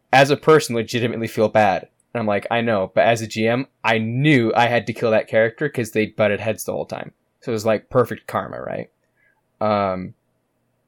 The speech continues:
and so he t-, he was, the player was gonna be gone the next session anyway.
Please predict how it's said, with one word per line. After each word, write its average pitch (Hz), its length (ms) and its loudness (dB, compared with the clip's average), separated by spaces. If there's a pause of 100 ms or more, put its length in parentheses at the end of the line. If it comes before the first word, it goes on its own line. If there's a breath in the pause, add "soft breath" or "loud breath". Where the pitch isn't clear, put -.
(240)
and 123 140 -2
so 113 280 4
he 127 200 -2
t-, - 180 0
he 156 180 -4
was, 127 300 -6 (200)
the 113 100 -14
player 165 200 6
was 156 100 2
gonna 139 140 0
be 120 100 0
gone 113 200 0
the 110 60 0
next 107 240 -4
session - 280 -8
anyway. 76 440 -8